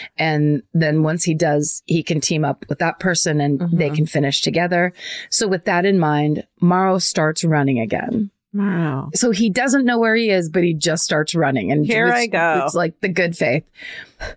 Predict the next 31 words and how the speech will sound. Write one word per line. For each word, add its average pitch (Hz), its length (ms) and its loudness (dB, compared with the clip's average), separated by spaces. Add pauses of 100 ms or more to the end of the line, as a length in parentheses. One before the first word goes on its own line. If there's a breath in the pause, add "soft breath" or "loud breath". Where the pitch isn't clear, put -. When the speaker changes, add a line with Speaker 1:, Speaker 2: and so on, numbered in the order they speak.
Speaker 1:
He 226 180 0
makes 214 220 0
his 269 180 0
way 247 120 2
through 233 180 0
the 226 100 2
desert, 160 440 0
climbing 214 460 0
up 175 180 -4
the 190 100 0
larger 202 420 2
dunes 165 440 0
he 185 120 0
passes 175 520 -2
to 180 120 -4
try 165 220 0
to 165 60 0
get 156 180 0
a 156 40 -2
better 156 380 0
view 208 480 2
of 156 200 -4
what 160 200 0
lies 143 260 0
ahead. 147 480 -2 (540 loud breath)
But 175 200 0
he 208 180 -2
doesn't 185 280 0
see 180 200 0
any 180 220 0
signs 165 460 0